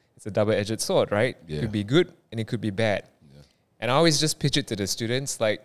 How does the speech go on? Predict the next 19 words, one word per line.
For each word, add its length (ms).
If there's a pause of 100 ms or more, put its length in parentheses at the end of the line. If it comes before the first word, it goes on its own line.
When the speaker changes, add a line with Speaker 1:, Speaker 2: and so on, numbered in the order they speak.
Speaker 1:
"What 160
is 100
your 80
motivation 600
behind 320
the 40
use 300
of 140
Chat 240
G 140
P 100
T," 160
for 160
example? 460
I, 120
I'll 360
just 260
tell 160
them, 180